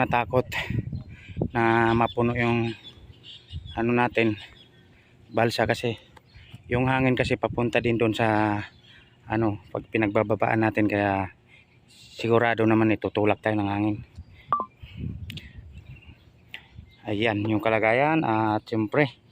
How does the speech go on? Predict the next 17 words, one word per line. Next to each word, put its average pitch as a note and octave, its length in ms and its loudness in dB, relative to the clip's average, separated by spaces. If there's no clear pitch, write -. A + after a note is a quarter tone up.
aabangan B2+ 640 4
natin D#3 240 4
kung C3+ 100 4
sino C3+ 320 4
yung C3 160 6
magbababa B2 540 4
ng B2 180 2
mga B2 220 6
kargamento A#2+ 560 4
natin. A#2+ 400 2
Siyempre, C3 340 2
dapat A#2 320 2
tayo A#2+ 240 0
kumuha, C3+ 400 6
iba B2 240 2
yung A#2 160 4
magbaba. A2 380 4